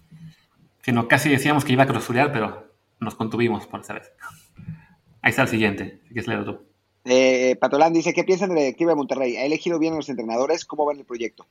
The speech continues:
Speaker 2: Pues hablamos un poco de eso, ¿no?
Speaker 1: De que creo que, o sea, eligió buenos entrenadores, pero quizá le ha faltado ser más atrevido, ¿no? Ahora con este, con, con lo que ha sido Aguirre, antes Mohamed, quizá tendrá que voltear a ver en algún punto, como han hecho Santos o Pachuca,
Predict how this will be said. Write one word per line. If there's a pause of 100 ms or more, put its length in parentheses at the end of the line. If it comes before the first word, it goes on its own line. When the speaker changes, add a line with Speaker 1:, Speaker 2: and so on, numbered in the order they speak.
(260)
Speaker 2:
Pues
hablamos
un
poco
de
eso,
¿no? (800)
Speaker 1:
De
que
creo
que,
o
sea, (120)
eligió
buenos
entrenadores,
pero
quizá
le
ha
faltado
ser
más
atrevido,
¿no? (100)
Ahora
con
este,
con,
con
lo
que
ha
sido
Aguirre,
antes
Mohamed, (1200)
quizá
tendrá
que
voltear
a
ver
en
algún
punto,
como
han
hecho
Santos
o
Pachuca,